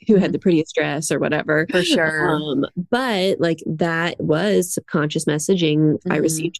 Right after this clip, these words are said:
Speaker 1: throughout my entire childhood. And I think,
Speaker 2: Yeah.
Speaker 1: like, there's definitely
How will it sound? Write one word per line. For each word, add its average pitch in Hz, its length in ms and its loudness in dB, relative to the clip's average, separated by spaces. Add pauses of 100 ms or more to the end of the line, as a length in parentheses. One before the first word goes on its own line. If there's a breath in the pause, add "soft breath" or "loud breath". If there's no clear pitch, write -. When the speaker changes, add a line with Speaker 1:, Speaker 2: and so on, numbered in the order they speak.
Speaker 1:
throughout - 160 -2
my 185 60 2
entire 214 400 0
childhood. 185 720 0
And 160 180 -4
I 165 80 -4
think, 165 80 -4
Speaker 2:
Yeah. 156 380 0 (300)
Speaker 1:
like, - 140 -10 (320)
there's 170 280 -2
definitely 165 920 0